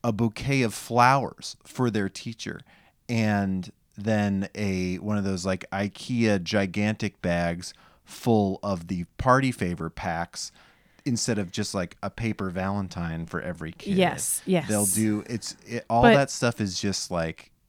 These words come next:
Speaker 2: I,
Speaker 1: it's
Speaker 2: I think that
Speaker 1: a bridge
Speaker 2: teachers
Speaker 1: too
Speaker 2: can
Speaker 1: far.
Speaker 2: always get presents, though.
Speaker 1: Okay, fine.
Speaker 2: That, that to me is, like, I mean, we didn't, because there is Teacher Appreciation Day. You can always just have, you can just save your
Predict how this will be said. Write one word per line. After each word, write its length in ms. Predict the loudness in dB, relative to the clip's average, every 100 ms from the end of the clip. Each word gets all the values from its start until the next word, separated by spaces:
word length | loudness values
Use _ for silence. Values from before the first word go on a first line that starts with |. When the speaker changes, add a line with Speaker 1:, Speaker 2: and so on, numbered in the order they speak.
| _ 2
Speaker 2:
I, 60 | 4
Speaker 1:
it's 200 | 4 4
Speaker 2:
I 180 | 2 2
think 340 | 0 -2 0
that 240 | -2 -2 -2
Speaker 1:
a 40 |
bridge 100 | 0
Speaker 2:
teachers 280 | 2 0 2
Speaker 1:
too 60 | 0
Speaker 2:
can 80 |
Speaker 1:
far. 340 | 0 -6 -8 -8 0
Speaker 2:
always 380 | 2 4 2 -2 -8
get 180 | -8 -8
presents, 480 | -12 -14 -14 -14 -14 -12
though. 240 | -12 -12 -16 -18 -10
Speaker 1:
Okay, 180 | -4 -4
fine. 300 | -2 0 -2 -4 -16 -6
Speaker 2:
That, 420 | 4 6 6 4
that 220 | 4 4
to 160 | 4 4
me 220 | 6 6
is, 160 | 4 2
like, 280 | 0 -2 2
I 40 | 4
mean, 180 | 4 4
we 100 | 4
didn't, 240 | 2 0 -8 _ _ -20 -2
because 260 | 2 4 4
there 180 | 4 2
is 260 | 2 2 2
Teacher 320 | -2 0 0
Appreciation 600 | 0 0 4 4 4 2
Day. 280 | -4 -8 -10
You 180 | -6 0
can 140 | 0 2
always 500 | 4 6 6 4 0
just 360 | 0 0 -2
have, 420 | -2 -2 -2 -6 -16 _ _ _ _ _ _ _ _ _ _ _ _ _ -2
you 80 |
can 240 | 2 2 2 _ _ 0
just 200 | 0 2
save 380 | 4 6 4 4
your 480 | 4 4 0 -2